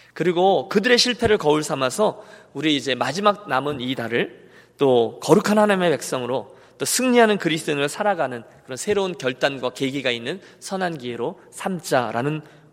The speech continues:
권면인 거죠. 여러분, 기드온 사사가 이제 딱 출연하거든요, 다음 주에. 그런데 그 출연 직전에 이스라엘 백성들, 정말 누더지고, 어, 무디어지고 어두워진 그들을 향한 하나님의 진단은 이거였습니다.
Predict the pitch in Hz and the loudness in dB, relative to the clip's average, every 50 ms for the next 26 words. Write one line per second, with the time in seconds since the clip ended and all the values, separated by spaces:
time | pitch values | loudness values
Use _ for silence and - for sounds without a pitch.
0 | _ - - 117 113 113 113 107 101 101 95 95 92 - 95 98 87 - - _ | _ -14 -10 -8 -6 -6 -6 -6 -8 -12 -14 -16 -18 -20 -20 -20 -20 -20 -20 _
1 | _ _ _ _ - - - - - - 170 190 185 - - 180 170 233 220 214 | _ _ _ _ -20 -20 -20 -12 -2 0 2 2 2 0 -2 4 6 8 8 8
2 | 208 208 214 190 202 185 190 185 170 156 135 151 147 135 120 - - - - - | 4 0 -2 -2 0 2 2 2 2 0 0 0 0 0 0 -6 -12 -12 -10 -8
3 | - 190 - - - 233 262 247 240 220 185 165 139 127 120 127 180 - - 110 | -8 -6 -4 -4 0 2 2 2 2 2 0 0 -4 -4 -8 -8 -10 -6 -2 -2
4 | 123 123 113 - - 156 202 - - - - - - - _ - 185 190 196 214 | -2 -2 -2 -4 -4 -6 -6 -6 -10 -16 -20 -20 -20 -12 _ 0 4 6 6 6
5 | 208 - 180 180 185 175 147 - - - - - - 233 269 247 - - 180 - | 6 8 8 8 8 8 6 2 -4 -10 -10 -4 0 2 2 2 2 -2 -4 -6
6 | - - 262 254 247 233 190 180 175 - 208 196 196 165 160 - - - 147 135 | 0 4 6 6 6 6 4 0 -2 2 2 2 2 2 -2 -6 -6 -8 -8 -6
7 | 123 123 120 - - - 247 247 294 320 339 339 330 277 233 170 160 185 175 202 | -8 -8 -8 -10 -8 -6 -6 -6 -4 -6 0 2 2 2 2 0 -6 -4 0 0
8 | 202 - - 180 165 175 185 185 180 - - - - - _ - 135 139 135 143 | 0 0 -2 -8 -6 -6 -6 -6 -8 -12 -20 -20 -20 -18 _ -8 -8 -4 -2 -2
9 | 196 190 202 226 214 202 185 175 180 165 160 170 175 170 - - - 143 170 170 | -2 2 6 6 6 6 6 2 -2 -2 -2 -2 -2 -4 -4 6 6 6 8 8
10 | 202 196 190 165 170 175 165 - 160 156 160 160 151 151 147 139 143 143 143 170 | 8 6 6 6 4 -2 -2 -2 -2 -2 0 0 0 0 -2 -2 -2 0 0 0
11 | 214 240 - - - - - 180 170 151 143 139 - - - 170 160 170 175 160 | 0 -2 -8 -16 -12 -8 -4 -4 -2 -2 -4 -4 -2 -2 0 2 2 2 6 8
12 | 165 160 170 185 170 143 123 131 123 117 110 - - 107 107 107 110 127 117 - | 8 8 8 6 2 0 0 0 0 0 -2 -6 -12 -14 -12 -8 -6 -6 -6 -6